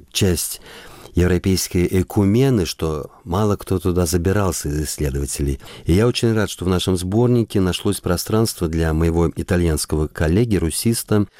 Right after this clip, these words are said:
Марко Каратоццоло. Он сам профессор русской литературы, преподаватель Болградского университета,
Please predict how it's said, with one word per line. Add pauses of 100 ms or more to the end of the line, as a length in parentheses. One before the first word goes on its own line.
(220)
Марко
Каратоццоло. (320)
Он
сам
профессор
русской
литературы,
преподаватель
Болградского
университета,